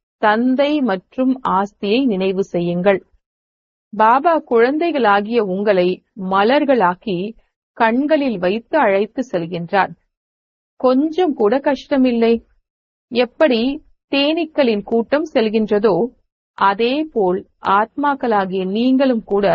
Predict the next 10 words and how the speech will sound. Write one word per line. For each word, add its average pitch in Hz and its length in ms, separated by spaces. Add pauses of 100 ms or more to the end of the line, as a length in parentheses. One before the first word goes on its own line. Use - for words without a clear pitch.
(720)
பாபாவுடன் 214 760
செல்வீர்கள். 175 640 (1120)
தூய்மையாகுவதற்காக 214 1400 (560)
நீங்கள் 190 460
பாபாவை 190 720
நினைவு 277 400
செய்கிறீர்கள், 240 720 (680)
வீட்டை 233 560 (140)
அல்ல. 175 300 (1120)
பாபாவினுடைய 247 840